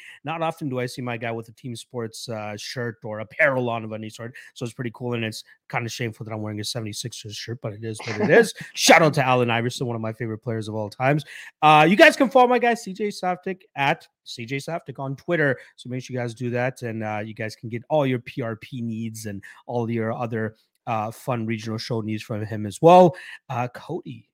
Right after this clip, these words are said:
Speaker 1: uh, we're in the thick of things here, man. It's been, like, a couple weeks now that we've had back-to-back-to-back U F C events. We still have, I believe, three more ahead of us before we get a, a, you know, a weekend to breathe once again. But, uh, how, how are you finding yourself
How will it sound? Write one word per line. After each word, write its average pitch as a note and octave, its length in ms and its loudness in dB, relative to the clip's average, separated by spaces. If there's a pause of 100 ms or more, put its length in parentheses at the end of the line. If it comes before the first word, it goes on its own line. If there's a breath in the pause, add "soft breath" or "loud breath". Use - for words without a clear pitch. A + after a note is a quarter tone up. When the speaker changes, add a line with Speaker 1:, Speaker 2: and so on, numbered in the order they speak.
(160)
Speaker 1:
uh, A2+ 300 -10
we're F#3+ 140 2
in C#4 160 -2
the D#4 100 0
thick - 280 -2
of D4 100 -4
things C3+ 260 -2
here, G2 140 -12
man. G2 180 -10
It's D3+ 140 -12
been, G#3 160 -4
like, G3 140 -4
a E3 60 -6
couple D#3+ 280 -4
weeks D3 240 -4
now C#3+ 100 -4
that B2+ 140 -6
we've B2+ 180 -6
had C3 240 -2
back-to-back-to-back B2 1040 -6 (300 loud breath)
U B2+ 180 -2
F B2 80 -4
C B2+ 200 -4
events. A#2+ 460 -2
We B2 80 -4
still F3 220 0
have, D#3 220 2
I C#3+ 100 4
believe, C#3 320 -2 (100)
three D3+ 380 -2
more C#3 340 0
ahead C3+ 380 -2
of A#2+ 160 -6
us A#2 160 -6
before B2+ 260 -12
we A#2+ 140 -6
get A#2 160 -8
a, A2 180 -4 (380 soft breath)
a, C3+ 60 -16
you C3 120 -10
know, A#2+ 120 -6
a A#2+ 60 -4
weekend C3+ 500 -2
to C3+ 100 -6
breathe A#2+ 500 -4
once A2+ 280 -8
again. A2 320 -8
But, A2 360 -8
uh, A2+ 340 -6
how, F3 240 -2
how - 160 -4
are A3 80 4
you B3+ 200 2
finding F#3 480 -2
yourself C#3+ 520 -2